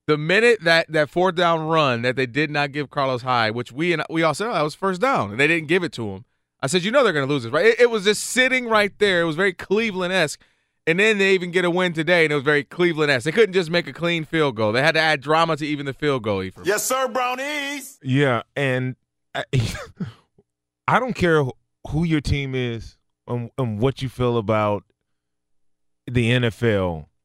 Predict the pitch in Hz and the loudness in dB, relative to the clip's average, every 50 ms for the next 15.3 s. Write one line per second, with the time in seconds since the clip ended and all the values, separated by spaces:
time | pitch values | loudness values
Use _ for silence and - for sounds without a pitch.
0 | _ _ _ _ _ _ _ _ _ - - 101 113 131 151 185 202 - - 196 | _ _ _ _ _ _ _ _ _ -14 -6 -2 0 0 2 0 -2 -4 -4 -4
1 | 196 196 196 190 185 180 165 165 _ _ _ _ 107 117 123 98 - - 123 135 | -4 -4 -4 -6 -6 -10 -14 -20 _ _ _ _ -4 -4 -4 -4 -4 -4 -2 -2
2 | 143 147 135 147 143 127 92 98 110 110 110 107 110 110 104 98 - - - 98 | -2 0 -2 -2 -4 -2 -2 0 2 2 2 2 0 -2 -4 -6 -8 -8 -4 -2
3 | 101 104 104 98 85 78 95 101 98 - - 98 98 92 87 82 78 - - - | 0 0 0 -2 -2 -2 -2 -2 -2 -4 -4 -4 -4 -2 -2 -4 -6 -8 -6 -4
4 | 139 143 143 - - 139 131 120 - 131 127 123 120 113 110 107 104 101 98 - | -2 -2 -2 -4 -6 -8 -8 -6 -6 -6 -6 -4 -6 -4 -4 -2 -2 -2 -4 -6
5 | _ _ _ _ _ - 113 117 113 110 110 107 104 101 101 98 - - - 113 | _ _ _ _ _ -2 0 2 2 0 0 0 0 0 -2 -4 -6 -10 -8 -8
6 | 113 95 101 107 107 104 98 101 101 101 104 107 101 90 98 - - - 104 113 | -6 -6 -6 -8 -8 -4 -2 -2 0 0 0 -2 -2 -6 -4 -2 -2 -2 0 0
7 | 110 107 107 104 104 104 98 - 95 95 90 85 82 80 - _ _ _ _ _ | 0 0 0 0 0 -2 -4 -4 -4 -6 -4 -4 -6 -8 -14 _ _ _ _ _
8 | _ - 107 107 110 110 104 104 107 117 123 110 - - 123 120 113 113 110 107 | _ -6 -2 0 0 0 0 0 0 0 0 0 -2 -2 0 0 2 2 2 0
9 | 92 110 107 104 104 101 104 - - _ _ _ _ _ _ _ - 196 214 - | 2 2 2 2 2 0 -2 -4 -8 _ _ _ _ _ _ _ -2 0 0 -2
10 | - 113 101 98 104 117 135 127 - - - 127 123 120 110 - - 120 117 110 | -4 -4 -4 0 0 0 0 0 -2 -4 -4 -4 -4 -4 -4 -4 -4 -2 -2 -2
11 | 101 87 90 92 82 69 60 - _ _ _ _ _ _ _ _ _ _ _ _ | -2 -4 -4 -4 -4 -6 -8 -14 _ _ _ _ _ _ _ _ _ _ _ _
12 | _ _ _ _ _ _ 139 139 113 104 117 151 214 233 233 226 220 214 202 185 | _ _ _ _ _ _ 0 0 0 2 2 2 2 4 2 2 0 0 -2 -6
13 | 175 - _ _ _ _ _ _ _ _ - 147 165 - _ - 165 175 170 170 | -8 -14 _ _ _ _ _ _ _ _ -4 -4 -4 -2 _ 0 2 2 2 0
14 | 160 151 143 135 127 117 - - - - - 170 180 190 190 190 165 - 180 170 | 0 0 0 0 -2 -4 -6 -10 -14 -6 -2 0 0 2 0 0 -2 -2 -2 -2
15 | 147 123 - 82 - | 0 0 0 -2 -4